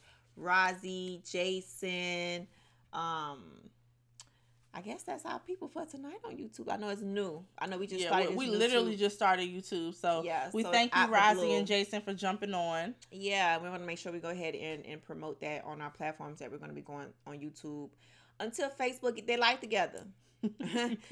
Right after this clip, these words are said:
Speaker 2: if
Speaker 1: Facebook
Speaker 2: they
Speaker 1: is
Speaker 2: get their life together.
Speaker 1: Yeah, that's if they get it together. The problem that we're having there is that we cannot take our videos anymore and put 'em on to YouTube. So, um, to make sure YouTube is getting 'em, we go to YouTube
Speaker 2: Yeah.
Speaker 1: and take a YouTube to, to Facebook.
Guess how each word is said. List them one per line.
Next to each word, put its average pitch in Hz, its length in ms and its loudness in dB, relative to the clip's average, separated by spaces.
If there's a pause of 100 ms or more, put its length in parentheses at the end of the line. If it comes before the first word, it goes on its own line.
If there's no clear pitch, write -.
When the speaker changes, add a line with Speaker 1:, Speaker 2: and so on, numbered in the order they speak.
(180)
Speaker 2:
if - 220 -4
Speaker 1:
Facebook 226 380 10
Speaker 2:
they 254 100 8
Speaker 1:
is 226 60 8
Speaker 2:
get 208 100 10
their 196 100 4
life 185 220 6
together. 180 240 2
Speaker 1:
Yeah, 247 80 4
that's 240 240 2
if 254 220 0
they 233 100 0
get 214 140 0
it 196 80 -4
together. 202 320 -4
The 165 100 -6
problem 208 300 0
that 143 100 -4
we're 180 80 -6
having 180 220 0
there 180 180 -2
is 170 80 -10
that 156 160 -2
we 170 80 -8
cannot 165 400 -6
take 180 220 -10
our 156 120 -4
videos 175 400 -4
anymore 151 300 -10
and 151 100 -10
put 165 160 -12
'em 151 140 -10
on 147 360 -8 (100)
to 147 80 -8
YouTube. 165 560 -10
So, 156 380 -4 (500)
um, 151 460 -6 (100)
to 175 80 -12
make 160 180 -8
sure 165 160 -6
YouTube 160 480 -8
is 160 160 -8
getting 185 320 -10
'em, 160 220 -12 (720)
we 156 100 -14
go 156 160 -10
to 160 80 -10
YouTube 175 380 -8
Speaker 2:
Yeah. 160 140 -4
Speaker 1:
and 160 80 -6
take 190 120 -6
a - 40 -10
YouTube 214 500 -10
to, 214 140 -6 (140)
to 214 80 -10
Facebook. 320 280 -10